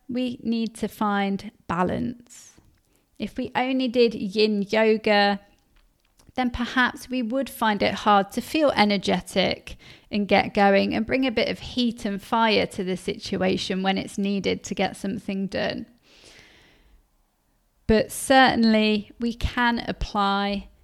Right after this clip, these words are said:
yin to help settle us and calm us down. So I would suggest doing yin yoga on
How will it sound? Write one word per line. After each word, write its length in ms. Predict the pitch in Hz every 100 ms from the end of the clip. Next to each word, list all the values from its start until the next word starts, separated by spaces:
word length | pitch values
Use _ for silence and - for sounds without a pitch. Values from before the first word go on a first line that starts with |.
| _
yin 540 | 202 214 208 208 208 - -
to 200 | 247 226
help 500 | - 247 240 240 -
settle 480 | - - 226 - 214
us 260 | 208 196 -
and 200 | 220 208
calm 420 | - - 214 208
us 160 | 196 -
down. 540 | - - - - 208 _ _ _ _ - - _ _ _ _ _ _ _ _ _ _
So 540 | - - 226 220 220 - _
I 180 | - 247
would 160 | 247 247
suggest 880 | - 208 220 208 208 - - - - _ _ _ _
doing 460 | 214 214 214 214 -
yin 360 | 202 269 254
yoga 760 | 226 208 202 202 208 196 196 202 _ _ _ _ _ _ _ _ _ _ - - _
on 240 | 220 220